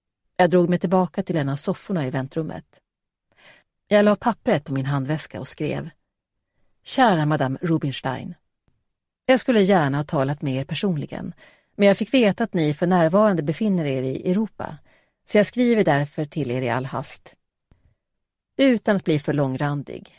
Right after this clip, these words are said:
vill jag informera er om att jag har avslutat min anställning hos E. Arden. Därför undrar jag om ni fortfarande är intresserade av ett samarbete med mig.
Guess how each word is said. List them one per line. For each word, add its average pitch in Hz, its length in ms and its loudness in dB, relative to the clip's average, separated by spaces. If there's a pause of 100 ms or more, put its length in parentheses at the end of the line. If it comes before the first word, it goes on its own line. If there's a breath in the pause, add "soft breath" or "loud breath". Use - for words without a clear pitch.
vill 165 180 0
jag 139 100 0
informera 180 540 0
er 127 180 -2
om 127 80 -4
att 139 140 -6
jag 127 80 0
har 131 120 -4
avslutat 208 680 -2
min 185 120 0
anställning 160 560 -2
hos 131 240 -6
E. 180 240 0
Arden. - 460 -10 (580 soft breath)
Därför 214 320 4
undrar 190 260 2
jag 139 180 2
om 156 100 0
ni 143 120 -2
fortfarande 185 580 0
är 135 40 -2
intresserade 151 600 -2
av 127 100 -6
ett 139 120 -8
samarbete 165 560 -4
med 131 100 -6
mig. - 260 -10